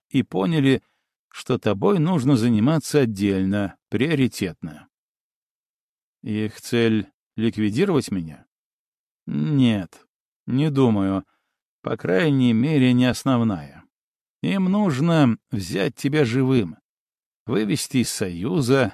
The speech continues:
доставить в С Ш А, расколоть, узнать, какими методами ты работаешь,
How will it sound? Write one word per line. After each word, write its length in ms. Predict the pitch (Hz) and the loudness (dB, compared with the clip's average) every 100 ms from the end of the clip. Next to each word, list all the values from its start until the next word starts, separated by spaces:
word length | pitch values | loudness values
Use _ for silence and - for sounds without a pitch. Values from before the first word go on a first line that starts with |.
| - | -6
доставить 640 | 98 98 - 180 156 117 | -6 -6 -4 -2 0 -2
в 20 | |
С 120 | - 117 | -4 -8
Ш 200 | - 95 | -6 -2
А, 320 | 123 117 - | 0 0 -4
расколоть, 920 | 117 120 - - 90 101 123 113 - - _ _ _ - | -4 -4 -6 -8 -4 0 0 0 -4 -16 _ _ _ -4
узнать, 640 | 120 92 113 190 196 - | -2 0 0 2 2 0
какими 560 | 123 110 - 175 160 135 | -2 -2 -4 -2 2 4
методами 580 | 117 170 143 131 123 110 | 4 2 0 2 2 2
ты 140 | 143 | 2
работаешь, 720 | 110 95 143 135 123 - - | 2 0 -2 0 0 -2 -10